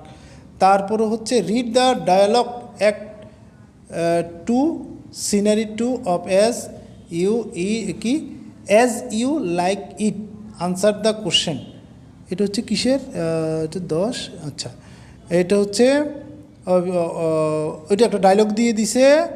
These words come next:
আচ্ছা, এখান থেকে বলছে কি করতে, ওই যে true or false, অর্থাৎ এটা আগের মতো, এটা একটা টপিক্সের মতো, এটা একটা টপিক্স দিয়ে দিছে,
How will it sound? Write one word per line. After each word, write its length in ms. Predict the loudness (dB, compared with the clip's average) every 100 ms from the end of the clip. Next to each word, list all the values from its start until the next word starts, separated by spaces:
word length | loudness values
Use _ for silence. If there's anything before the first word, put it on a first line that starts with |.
| -14 -20 -20 -20 -14
আচ্ছা, 380 | -10 -10 -8 -10 -2
এখান 320 | 2 4 4
থেকে 200 | 2 2
বলছে 520 | 4 4 2 2 2
কি 160 | 0 -2
করতে, 440 | -2 -2 0 0 0 -6 0
ওই 80 | 2
যে 60 |
true 180 | 4 6
or 80 | 4
false, 300 | 4 -4 -4
অর্থাৎ 220 | -4 -4 -6 -18 -14 -6
এটা 240 | 0 2
আগের 300 | 4 4 2
মতো, 220 | 0 0
এটা 180 | 0 0
একটা 160 | 0 -2
টপিক্সের 640 | 2 2 2 -2 -2 0
মতো, 200 | 0 -2
এটা 140 | -4
একটা 280 | -4 -4 -4
টপিক্স 260 | -4 -6 -6
দিয়ে 220 | -2 0
দিছে, 340 | 0 0 -2